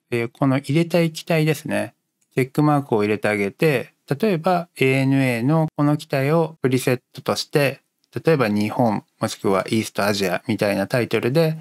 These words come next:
まあ、機体の設定を作っていきたいという時にはですね、この押した状態で、下のアイコンの真ん中ですね、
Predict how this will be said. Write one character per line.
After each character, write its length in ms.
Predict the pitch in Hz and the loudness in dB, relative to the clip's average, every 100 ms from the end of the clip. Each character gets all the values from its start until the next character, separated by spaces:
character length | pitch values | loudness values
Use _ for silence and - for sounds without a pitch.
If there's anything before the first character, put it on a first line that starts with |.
| - | -6
ま 80 | 98 | -8
あ、 40 | |
機 140 | - | -6
体 160 | - 127 | -2 0
の 80 | 127 | 2
設 220 | 131 117 | 0 -2
定 100 | - | 0
を 80 | 110 | -2
作 200 | - 131 | 0 -4
っ 20 | |
て 140 | - | 0
い 60 | 92 | -4
き 80 | - | 0
た 140 | 127 | 0
い 100 | 104 | 0
と 140 | 95 101 | 0 0
い 100 | 113 | 2
う 40 | |
時 240 | 120 117 | 0 -2
に 80 | 98 | -4
は 100 | 90 | -4
で 80 | 95 | -6
す 120 | - | 0
ね、 240 | 123 104 - _ | 0 0 -6 _
こ 100 | 175 | 0
の 280 | 175 175 175 - | 2 2 -2 -6
押 120 | 135 | -6
し 60 | - | -2
た 140 | 156 | 0
状 200 | 156 151 | 2 0
態 340 | - 147 143 | 0 0 0
で、 360 | 139 165 123 - _ | 0 0 0 -4 _
下 260 | - - | -8 0
の 200 | 175 175 - | 0 0 -2
ア 140 | 143 | -2
イ 80 | 143 | -2
コ 140 | - | 0
ン 40 | 143 | 2
の 80 | |
真 140 | 135 151 | 2 2
ん 40 | |
中 180 | 160 165 | 2 0
で 100 | 156 | -2
す 80 | - | -4
ね、 280 | 120 123 | -6 -6